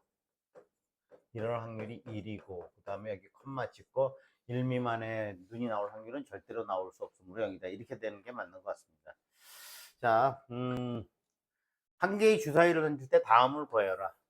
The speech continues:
사의 약수의 눈이 나올 확률. 총 여섯 가지 건데 사의 약수는 뭐 일, 이, 사니까 세 가지니까 이분의 일이 되겠습니다.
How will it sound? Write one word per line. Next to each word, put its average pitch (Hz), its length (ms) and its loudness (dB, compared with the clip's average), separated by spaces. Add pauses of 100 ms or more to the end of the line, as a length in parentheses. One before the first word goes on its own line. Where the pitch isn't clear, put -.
(320)
사의 180 440 10
약수의 147 360 6
눈이 127 280 -2
나올 104 220 0
확률. 101 280 -10 (340)
총 185 360 0 (180)
여섯 131 240 6
가지 135 220 2
건데 127 220 -2
사의 175 320 8
약수는 143 320 2
뭐 113 120 -4
일, 113 520 -6
이, 113 240 -18
사니까 113 580 -2 (400)
세 151 160 4
가지니까 110 640 -2 (100)
이분의 107 680 -6 (120)
일이 107 360 -8
되겠습니다. 82 760 -12